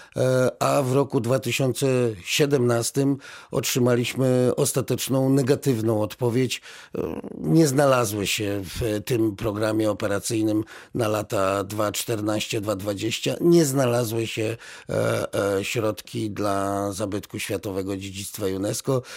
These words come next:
Ja oczywiście się wyzłośliwiam, ale taka jest prawda. Mnóstwo zabytków dostało, my nie, więc musieliśmy znaleźć inny sposób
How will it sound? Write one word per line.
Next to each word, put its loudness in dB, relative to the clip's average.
Ja 2
oczywiście -2
się -2
wyzłośliwiam, -2
ale 2
taka -2
jest -2
prawda. -4
Mnóstwo 2
zabytków -4
dostało, 2
my 4
nie, 4
więc 2
musieliśmy 0
znaleźć 0
inny 6
sposób -8